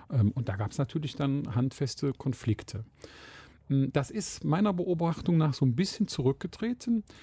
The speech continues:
indem dann nämlich so ab den siebziger, achtziger Jahren die Katholikentage bunter wurden, vielfältiger,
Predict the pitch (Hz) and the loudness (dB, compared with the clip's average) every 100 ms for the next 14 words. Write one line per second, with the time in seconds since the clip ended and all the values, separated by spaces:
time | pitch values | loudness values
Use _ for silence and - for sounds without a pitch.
0 | - - - - 143 135 160 151 143 139 | -20 -20 -12 0 0 2 2 4 4 4
1 | 139 113 139 139 - 117 139 - 139 117 | 4 2 0 -2 2 2 2 -2 -2 0
2 | 113 180 - - 117 107 104 110 120 143 | 0 -4 -4 0 2 4 4 2 2 0
3 | 117 - 117 - 131 143 - 131 - 120 | -2 -2 -4 0 0 0 0 0 2 2
4 | 113 104 107 160 185 165 147 139 143 131 | 2 2 4 4 4 0 -2 2 2 2
5 | 120 - 165 180 - 156 151 - 131 139 | 0 2 2 2 2 2 4 2 4 6
6 | 135 135 | 4 2